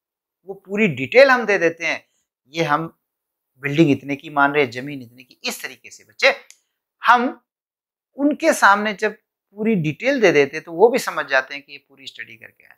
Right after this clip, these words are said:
तो बच्चे, अगर एक वैल्यूअर ने मेरे पचास लाख रुपए कम करवा दिए, तो वैल्यूअर को भी तो मैं कुछ फीस दूंगा,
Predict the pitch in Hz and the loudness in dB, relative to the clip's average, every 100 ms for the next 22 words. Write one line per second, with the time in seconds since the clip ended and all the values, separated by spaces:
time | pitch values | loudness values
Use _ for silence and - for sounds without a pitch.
0 | _ 131 117 117 208 214 _ _ _ _ | _ _ -14 2 2 2 _ _ _ _
1 | _ _ _ _ _ _ - 254 269 349 | _ _ _ _ _ _ 2 2 6 6
2 | 330 294 302 240 233 233 247 247 240 247 | 6 4 2 2 0 0 2 0 0 -8
3 | 233 240 233 190 185 196 240 320 302 277 | -6 -8 -8 -12 -6 4 6 4 4 2
4 | 254 240 226 226 226 202 185 160 139 131 | 2 -2 -10 -8 -6 -6 -6 -6 0 0
5 | 127 127 113 104 _ _ _ _ _ 135 | 0 -12 -18 -18 _ _ _ _ _ _
6 | 123 120 120 131 127 139 147 160 160 160 | -10 -10 -8 -12 -12 -14 -14 -18 -18 -16
7 | 165 - 151 143 _ 143 160 196 | -18 -20 -20 -20 _ -18 -16 -16